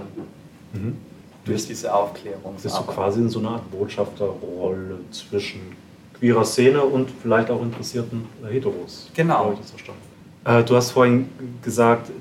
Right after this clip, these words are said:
Speaker 1: diese Art von Künstler bin ich nicht oder von Kunst ist nicht so deins. Ähm, machst du auch so künstlerische, also machst du auch Bühnenprogramme oder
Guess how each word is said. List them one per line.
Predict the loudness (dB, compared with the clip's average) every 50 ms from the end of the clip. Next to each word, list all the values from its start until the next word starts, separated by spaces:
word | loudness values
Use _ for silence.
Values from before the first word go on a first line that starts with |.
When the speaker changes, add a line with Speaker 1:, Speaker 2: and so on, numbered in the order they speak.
| -6
Speaker 1:
diese | -4 -2 0 0 0
Art | -2 -4 -4
von | -6 -6 -6
Künstler | -6 -4 -4 -4 -2 -2 0 0 0
bin | 0 -2 -2 -2 -4
ich | -4 -6
nicht | -8 -10 -10 -12 -14 -12
oder | -12 -10 -10
von | -8 -8 -8
Kunst | -4 0 2 2 2 2 0 -6
ist | -12 -10 -8 -8
nicht | -8 -8
so | -8 -12
deins. | -12 -14 -14 -14 -14 -16 -16 -16 -18 -18 -18 -20 -20 -20 -20 -20 -20 -20 -10 -4
Ähm, | 0 2 4 4 4 2 2 0 -2 -6 -8 -12 -16 -20 -20 -20 -20 -20 -20 -18
machst | -14 -12 -8 -2 2
du | 4 4
auch | 4
so | 4 0 -4
künstlerische, | -4 -2 0 0 0 -2 -2 0 0 0 0 -2 -6 -8
also | -8 -8 -8 -10 -12 -16 -10 -4
machst | 0 0 0 2 2
du | 2 2
auch | 2 0
Bühnenprogramme | -4 -6 -4 -4 -4 -4 -8 -12 -12 -12 -12 -12 -12 -14 -18 -18 -14
oder | -12 -10 -10